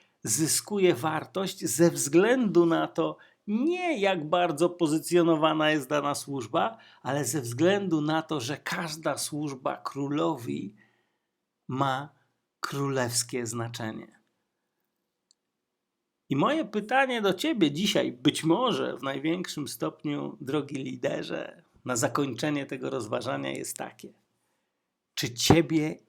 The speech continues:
interesuje taka służba w królestwie? Służba, która, no,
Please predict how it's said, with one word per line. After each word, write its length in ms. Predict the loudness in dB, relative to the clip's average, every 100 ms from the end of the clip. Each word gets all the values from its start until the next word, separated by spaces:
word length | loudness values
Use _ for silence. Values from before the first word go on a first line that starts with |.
| _
interesuje 1160 | 0 2 0 -2 -2 -2 -2 -2 0 0 0 0
taka 440 | -2 -2 -2 -6
służba 960 | -4 -4 -2 -2 -2 -4 -6 -6 -10 -20 _
w 140 | -16
królestwie? 800 | -8 -4 -4 -4 -10 -12 -18 -20 _ _ _ _ _ _ _ _ -8 -6
Służba, 560 | -4 0 0 2 0
która, 640 | -2 -4 -2 0 0 -2 -8 _ _ _ _ _ _ _ _ _ _ _ _ _ _ _ _ _ _ _ _ _ _ _ _ _ -2
no, 920 | 0 2 2 0 -2 -4 -4 -8 -14